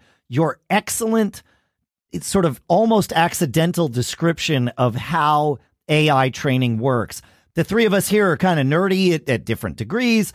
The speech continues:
and, and this is understood. But for folks listening, this may be the first time some of you have heard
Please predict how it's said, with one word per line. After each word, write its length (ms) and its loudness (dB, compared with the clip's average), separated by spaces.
and, 340 0
and 180 2
this 200 2
is 340 0
understood. 680 0
But 240 -2
for 200 -4
folks 320 -2
listening, 580 0
this 300 0
may 180 4
be 120 2
the 100 2
first 380 -2
time 440 2
some 260 2
of 100 0
you 200 2
have 160 0
heard 600 0